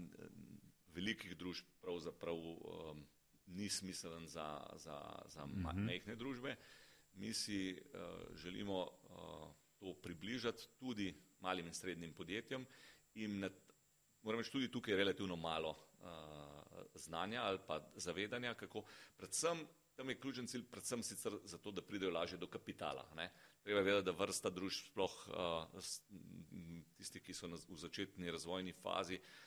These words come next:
Speaker 1: težko dostopa do tradicionalnega bančnega, eh, financiranja, ne.
Speaker 2: Ja.
Speaker 1: Pač pogoji so, eh, strogi. Eh, in, in seveda temu je spet, eh,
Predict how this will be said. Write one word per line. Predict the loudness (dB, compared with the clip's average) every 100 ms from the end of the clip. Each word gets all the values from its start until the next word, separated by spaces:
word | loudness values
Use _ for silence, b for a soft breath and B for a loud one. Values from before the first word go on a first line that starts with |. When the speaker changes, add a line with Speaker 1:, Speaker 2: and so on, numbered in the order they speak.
| B B
Speaker 1:
težko | _ -4 2 2
dostopa | 2 -4 -2 -2
do | 0 4 4 4 -2 -12
tradicionalnega | -10 -10 -10 -4 -2 0 0 -2
bančnega, | -2 0 2 2 -4 -6 -4 -4 -4
eh, | -8 -10 -12
financiranja, | -12 -10 -6 -2 -2 -2 -6
ne. | -2 0
Speaker 2:
Ja. | 2 4 2
Speaker 1:
Pač | -2 -8 -8 -10
pogoji | -14 -2 2 2
so, | 0 -2 -2
eh, | -2 -8 -12 -12 -12 -12 -12 -12 -10 -8
strogi. | -6 -2 -2 -2 -6 B B B B _
Eh, | -2 -2 -2 -8 _
in, | -10 -10 -4
in | -2 0
seveda | 0 4 4 4 -2 -6
temu | 2 4 4
je | 2
spet, | -2 -6
eh, | -8